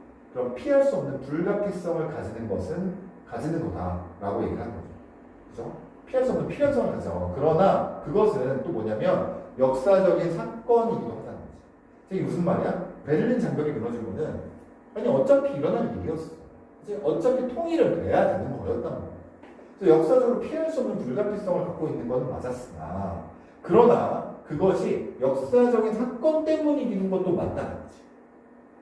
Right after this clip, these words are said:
그죠? 그래서 이, 이 사건이 어떤 사건입니까? 벽이 came down, 무너진 거예요. 그 날, 그 극적인 방식으로 무너진 거는 분명히 우연성도 있다는 얘기를 하는 겁니다.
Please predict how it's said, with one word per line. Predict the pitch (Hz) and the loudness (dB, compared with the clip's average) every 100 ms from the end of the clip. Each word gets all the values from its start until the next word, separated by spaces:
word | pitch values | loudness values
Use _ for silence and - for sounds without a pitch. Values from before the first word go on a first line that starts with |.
| - - | -20 -16
그죠? | 139 - - - - 127 | -14 -14 -16 -20 -12 -4
그래서 | 123 123 - - - - 127 | 0 4 4 2 -2 -6 -6
이, | 127 123 - - - - | -6 -6 -12 -18 -20 -10
이 | 143 151 | -6 -4
사건이 | 190 196 196 - | -4 -4 -2 0
어떤 | - 139 | 0 -2
사건입니까? | - 117 101 101 180 202 - - - | -2 -2 -2 -2 0 0 0 -6 -2
벽이 | 110 110 170 220 240 - - - - - | 0 2 2 0 0 -2 -8 -16 -20 -14
came | 180 175 165 | -6 -4 -2
down, | 165 95 | -2 -2
무너진 | 131 151 151 95 | -2 0 0 -2
거예요. | 92 - - | -6 -8 -4
그 | 165 | 2
날, | 185 185 - 117 - - - - - - - | 6 6 6 2 -2 -6 -12 -20 -20 -20 -8
그 | 170 180 196 196 - - - | 2 6 6 4 0 -4 -12
극적인 | 147 143 - 220 226 - | -10 -8 2 6 6 4
방식으로 | - - 117 | -2 -6 -6
무너진 | 104 107 208 98 98 - - | -6 -4 -6 -8 -10 -16 -14
거는 | - - 180 185 - | -6 -2 0 0 -2
분명히 | - 220 226 220 | -6 -2 0 0
우연성도 | - - - - - 170 - | -2 -4 -4 -6 -4 -4 -4
있다는 | 110 120 107 90 | -6 -6 -6 -6
얘기를 | 87 - - - | -8 -8 -8 -10
하는 | - - | -12 -12
겁니다. | 85 - | -12 -16